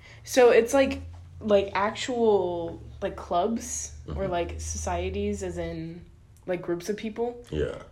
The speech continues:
Speaker 1: Um, but they're secret, and they're usually just full of, like, rich people.
Speaker 2: Oh, really?
Speaker 1: Yeah.
Speaker 2: So, like, the Illuminati?
Speaker 1: Yeah.
Speaker 2: Okay.
Speaker 1: Yeah, so the Illuminati was, like, one of the first ones. So, in a Time article,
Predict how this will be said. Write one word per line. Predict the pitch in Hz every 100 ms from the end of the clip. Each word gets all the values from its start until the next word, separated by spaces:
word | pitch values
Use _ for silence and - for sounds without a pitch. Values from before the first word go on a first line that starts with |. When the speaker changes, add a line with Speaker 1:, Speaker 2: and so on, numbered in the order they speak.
| - -
Speaker 1:
Um, | 196 180 170 165
but | 185 175
they're | 180
secret, | - 208 190 175 -
and | 170 165 160
they're | 185
usually | 214 247 240 185
just | 185
full | - 185
of, | 170
like, | 156
rich | 123 131 -
people. | 143 - - - - - - 80
Speaker 2:
Oh, | 85 78
really? | 73 80 82 127
Speaker 1:
Yeah. | 185 -
Speaker 2:
So, | - 82
like, | 80 80
the | 80
Illuminati? | 76 73 71 73 - - -
Speaker 1:
Yeah. | - 226 160 - - -
Speaker 2:
Okay. | - - - - -
Speaker 1:
Yeah, | 202 180
so | 180 214
the | 202
Illuminati | 196 196 180 170 170 170
was, | 185 185 185 180
like, | 180 180
one | 175
of | 165
the | -
first | - 113 -
ones. | - - - - - - - - - -
So, | - 220 208 196 202 - -
in | 233
a | 226
Time | 214 208 214
article, | 220 240 262 277 285